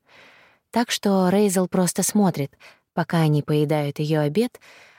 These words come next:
она поедает их глазами. На Сэм висит тяжёлая цепь с ключами. Её глаза обведены чёрным карандашом, но они сами мягкие, карие, светящиеся голодом.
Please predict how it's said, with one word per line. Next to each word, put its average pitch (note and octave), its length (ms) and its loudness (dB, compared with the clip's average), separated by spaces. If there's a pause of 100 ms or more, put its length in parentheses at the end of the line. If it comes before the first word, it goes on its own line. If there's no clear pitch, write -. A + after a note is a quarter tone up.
(160)
она G3 260 2
поедает E3 580 0
их D3 180 -2
глазами. C#3+ 580 -2 (960)
На D#3 200 0
Сэм A3 320 2
висит F#3+ 360 0
тяжёлая F3+ 540 0
цепь - 280 -2
с - 60 -6
ключами. C#3+ 640 -4 (540)
Её E3 280 0
глаза E3 440 0
обведены E3 600 0
чёрным E3+ 420 0
карандашом, D#3+ 680 -2 (420)
но F3+ 180 2
они G3 320 2
сами G3+ 340 0
мягкие, D#3+ 640 -2 (220)
карие, F3+ 440 -2
светящиеся D#3 920 -4
голодом. D3 580 -6